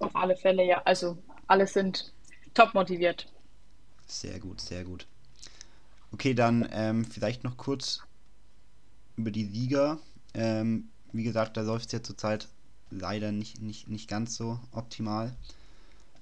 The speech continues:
Speaker 2: Ähm, ich habe auch gesehen, dass du einige Spiele nicht gespielt hast. Das lag dann wahrscheinlich an deinem Studium.
Speaker 1: Ja.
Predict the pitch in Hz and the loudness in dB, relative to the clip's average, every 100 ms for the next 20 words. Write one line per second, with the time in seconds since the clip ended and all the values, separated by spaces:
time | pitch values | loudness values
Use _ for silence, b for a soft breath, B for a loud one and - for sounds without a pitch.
0 | - 104 110 104 101 135 123 127 117 113 | -6 0 2 2 0 2 2 0 -2 0
1 | 120 - - 113 117 120 - 113 113 127 | 0 0 -4 0 2 0 -2 -2 0 0
2 | - 127 - 123 127 123 - - 95 101 | -2 -6 -4 -2 -2 -4 -6 -4 -2 -2
3 | 110 101 101 110 101 98 98 101 - 117 | -2 -4 -2 -2 -2 -2 -2 -4 -4 -2
4 | 131 139 156 - - - - - - - | 0 0 -4 -12 -14 -16 -16 -14 -14 -14
5 | - - - - - - - 196 | -14 -14 -14 -14 -14 -10 -2 -2